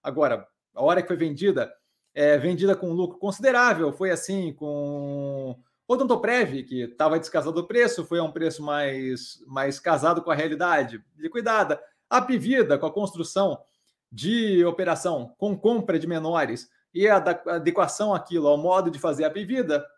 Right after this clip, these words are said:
mesma coisa, evolução, cento e setenta e tantos por cento de lucro, é... e por aí segue, assim, é que eu não lembro tudo de cabeça, mas foram várias e várias operações assim. Então, sim, tem uma expectativa.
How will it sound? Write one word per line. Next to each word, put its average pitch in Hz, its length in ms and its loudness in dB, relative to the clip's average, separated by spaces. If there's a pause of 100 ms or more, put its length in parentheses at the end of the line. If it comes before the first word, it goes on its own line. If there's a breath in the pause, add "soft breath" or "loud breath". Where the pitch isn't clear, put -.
mesma 185 380 0
coisa, 151 400 -2
evolução, 190 540 -4
cento 196 300 -6
e - 20 -14
setenta 185 260 -4
e 165 60 -2
tantos 196 260 -2
por - 120 -20
cento 175 120 -6
de 185 60 -2
lucro, 220 420 -4 (580 soft breath)
é... 165 1200 2
e 349 280 6
por 226 180 0
aí 294 80 4
segue, 180 300 2
assim, 110 160 -10
é 113 60 -8
que - 100 -12
eu 165 40 -8
não 180 60 -6
lembro 196 220 -2
tudo 196 100 -8
de 180 60 -6
cabeça, 175 420 4
mas 123 140 -6
foram 170 180 -2
várias 190 460 6
e 156 60 2
várias 160 280 2
operações 175 380 -4
assim. 254 280 -8 (360)
Então, 233 180 -6
sim, 220 160 -2
tem 151 160 -8
uma 175 80 -2
expectativa. 240 760 -6